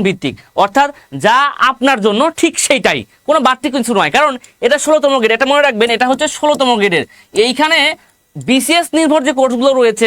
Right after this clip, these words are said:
বা এগারো থেকে বিশতম গ্রেড other যে কোর্সগুলো রয়েছে, সেটা দরকার নাই কিন্তু। এখানে আপনার যতটুকু দরকার ঠিক ততটুকু। প্রত্যেকটা ক্লাসগুলো হবে আপনাদের সাজেশন নির্ভর কোর্স,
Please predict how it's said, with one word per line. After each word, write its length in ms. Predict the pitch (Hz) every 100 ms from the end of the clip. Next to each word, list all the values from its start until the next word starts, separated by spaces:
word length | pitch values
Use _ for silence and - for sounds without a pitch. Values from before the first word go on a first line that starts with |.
| 202
বা 80 | 214 208 - - 214
এগারো 180 | 247 262
থেকে 140 | 262 269 254 165 165
বিশতম 280 | 277 247 269
গ্রেড 140 | 262 202
other 160 | 208 262 254
যে 40 | 240
কোর্সগুলো 260 | 220 226 220
রয়েছে, 240 | 185 240 262 - _
সেটা 160 | - 233 190
দরকার 200 | 233 254
নাই 100 | 185 147
কিন্তু। 200 | 135 120 - _ _ _ 196
এখানে 180 | 262 269
আপনার 140 | 254 269
যতটুকু 340 | 240 269 285 302 247
দরকার 240 | 233 269 285 -
ঠিক 140 | - -
ততটুকু। 420 | 269 202 156 127 113 _ _ - -
প্রত্যেকটা 520 | 262 - 294 - 302 302 311 _ _
ক্লাসগুলো 580 | 208 226 285 226 233 285 240
হবে 160 | 208 226
আপনাদের 220 | - 220 247
সাজেশন 280 | 202 202 196
নির্ভর 200 | 170 156 127
কোর্স, 160 | 113